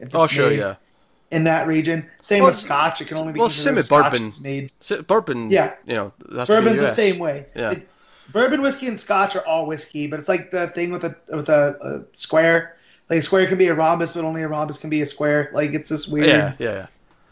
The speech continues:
Speaker 1: But
Speaker 2: All,
Speaker 1: anyways, that
Speaker 2: all,
Speaker 1: scene
Speaker 2: all,
Speaker 1: where they
Speaker 2: all
Speaker 1: decide they're gonna
Speaker 2: jacuzzis are
Speaker 1: drink
Speaker 2: hot
Speaker 1: to
Speaker 2: tubs, but not all hot tubs are jacuzzis.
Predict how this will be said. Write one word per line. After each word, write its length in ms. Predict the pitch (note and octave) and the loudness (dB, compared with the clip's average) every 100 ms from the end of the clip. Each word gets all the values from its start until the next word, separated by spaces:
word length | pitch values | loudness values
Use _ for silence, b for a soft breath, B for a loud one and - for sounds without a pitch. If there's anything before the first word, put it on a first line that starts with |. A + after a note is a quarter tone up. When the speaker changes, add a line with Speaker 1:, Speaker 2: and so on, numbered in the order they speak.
| b b b b _ | b b b b _
Speaker 1:
But 140 | B3 B3 | 4 6
Speaker 2:
All, 40 | |
Speaker 1:
anyways, 320 | B3 A3 F#3+ - - D#3 | 6 4 4 -2 -10 -2
that 280 | G3+ G3 F3 | 2 4 4
Speaker 2:
all, 40 | E3+ | 2
Speaker 1:
scene 140 | G#3+ | 2
Speaker 2:
all, 100 | E3+ | 2
Speaker 1:
where 60 | F#3+ | 2
they 120 | F3 | 4
Speaker 2:
all 160 | E3+ A3 | 8 8
Speaker 1:
decide 80 | E3+ G#3+ | 6 2
they're 60 | F3 | 0
gonna 100 | F#3+ | 0
Speaker 2:
jacuzzis 100 | E3 | 2
are 40 | |
Speaker 1:
drink 160 | D#3+ C#3 | 0 4
Speaker 2:
hot 240 | D#3 E3 | 2 2
Speaker 1:
to 40 | - | 0
Speaker 2:
tubs, 260 | B2 B2 - | 0 0 -4
but 100 | B2+ | -2
not 80 | |
all 160 | C3 C3+ | 0 0
hot 180 | B2 - | -2 -4
tubs 180 | A#2+ - | -10 -12
are 20 | |
jacuzzis. 600 | B2+ - A2+ G2 F2+ - | -14 -8 -8 -8 -10 -12